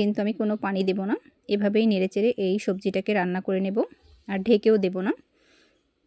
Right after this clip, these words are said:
দেখুন, আমি এভাবে নেড়ে চেড়ে সবজিটাকে রান্না করে নেব। বাঁধাকপি থেকে কিন্তু পানি বের হয়, এজন্য যারা একেবারেই নতুন রাঁধুনি তাদের বলে দিচ্ছি, বাঁধাকপিতে কখনো পানি দিতে যাবেন না।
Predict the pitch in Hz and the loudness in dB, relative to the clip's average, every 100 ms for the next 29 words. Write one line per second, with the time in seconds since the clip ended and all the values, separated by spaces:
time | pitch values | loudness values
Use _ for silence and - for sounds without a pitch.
0 | _ _ _ _ _ _ _ _ _ _ | _ _ _ _ _ _ _ _ _ _
1 | _ _ - 202 202 240 233 196 208 220 | _ _ -8 -4 0 0 0 0 0 0
2 | 247 233 190 185 196 302 - 202 190 196 | 2 2 0 -2 -2 -4 -2 -4 -4 -4
3 | 190 196 185 185 185 190 190 190 - - | -4 -2 -2 -4 -4 -4 -4 -4 -6 -8
4 | _ _ _ 214 214 208 214 214 208 202 | _ _ _ 8 10 8 8 6 6 6
5 | 196 185 196 196 381 - 202 196 220 233 | 4 2 0 0 0 2 2 4 2 2
6 | 208 185 214 208 262 - - - - 202 | 4 4 4 2 0 -6 -18 -10 -4 0
7 | 226 233 233 220 208 233 _ _ _ _ | 2 2 2 2 2 0 _ _ _ _
8 | 214 226 262 262 269 359 - _ 220 208 | -2 0 0 2 2 2 -2 _ -4 0
9 | 220 220 202 233 247 254 208 208 208 196 | 0 0 0 2 2 2 0 0 0 0
10 | 185 190 - - 240 233 233 240 240 233 | 0 -4 -4 -4 -2 0 0 -2 -2 -2
11 | 247 - 202 233 254 277 202 202 202 196 | -4 -4 -2 0 0 0 -2 -2 -2 -2
12 | 190 190 196 202 | -6 -6 -6 -6